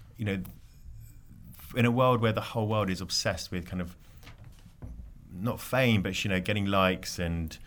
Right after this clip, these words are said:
followers and all these things, you know, Daft Punk hid behind these identities and just created this amazing spectacle. I just thought it was so interesting to, to kind of, like, think of it in that way. Um,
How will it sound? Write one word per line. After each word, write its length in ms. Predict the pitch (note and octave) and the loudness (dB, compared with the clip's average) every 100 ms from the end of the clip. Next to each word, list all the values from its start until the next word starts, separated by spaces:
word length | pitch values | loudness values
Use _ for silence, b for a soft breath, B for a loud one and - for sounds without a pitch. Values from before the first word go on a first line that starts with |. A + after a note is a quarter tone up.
| b b | b b
followers 840 | - F#2+ F2+ F2 F2 F2 F2 E2+ | -2 0 2 2 0 0 -2 -4
and 120 | F2 F2+ | -4 -4
all 140 | F2+ | -2
these 240 | F2 E2+ | -2 -4
things, 420 | - F#2 F2 E2 G2 | -4 -4 -4 -6 -4
you 60 | |
know, 100 | F2 | -4
Daft 320 | E2+ G2 F#2+ | -2 -4 -4
Punk 320 | - F#2 F2+ - - | -4 -4 -6 -12 -10
hid 280 | G#2+ G2+ | -4 -4
behind 280 | - F#2 F2 | -4 -4 -2
these 120 | F2 | -2
identities 640 | F2 E2+ G2 - F2 D2 - | -4 -4 -6 -6 -8 -8 -8
and 160 | E2 | -8
just 240 | - F2+ - | -8 -12 -8
created 340 | F2+ F2+ F2+ | -6 -6 -6
this 140 | F2 F2+ | -8 -4
amazing 500 | F#2 F2+ E2+ E2+ E2 | -2 -2 -2 -6 -6
spectacle. 760 | - - - F#2+ F2+ C#2 E2 B B B | -6 -6 -6 -8 -8 -8 -12 B B B
I 60 | F#2 | -4
just 160 | A2 | 0
thought 80 | C3 | 2
it 20 | |
was 120 | A2 | 4
so 120 | A#2+ A#2+ | 4 6
interesting 800 | A#2 A#2+ G#2+ - F2+ E2 D#2 B B B - | 4 4 2 -2 -4 -6 -8 B B B -12
to, 120 | - G2 | -6 -4
to 140 | - | -4
kind 140 | G2 F#2 | -2 0
of, 60 | |
like, 180 | F2+ D2+ | 0 0
think 200 | G#2 F#2+ | -4 -4
of 80 | G2 | -4
it 100 | D#2+ | -2
in 80 | F#2 | -2
that 160 | - | -2
way. 420 | G2+ G2+ D#2+ E2 - - | 2 2 2 -2 -6 -8
Um, 640 | - F#2 F2+ F2+ F2+ F2+ | -2 2 4 4 4 2